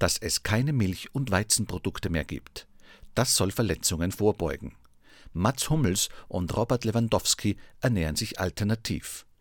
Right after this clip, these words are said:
Der vegane Fußballer Marco Seiler spricht davon, dass bei ihm Muskelverletzungen abgenommen haben.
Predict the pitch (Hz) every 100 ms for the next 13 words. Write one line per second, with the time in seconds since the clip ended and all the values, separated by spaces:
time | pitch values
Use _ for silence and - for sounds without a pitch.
0 | - - - 85 80 92 107 151 160 -
1 | 139 - 82 87 85 80 - 90 - 69
2 | 76 120 - - - - 127 123 - 82
3 | 80 110 127 - - - 92 - 98 -
4 | 139 143 139 - - 143 85 - - 104
5 | 104 110 - - 120 85 80 76 78 -
6 | 67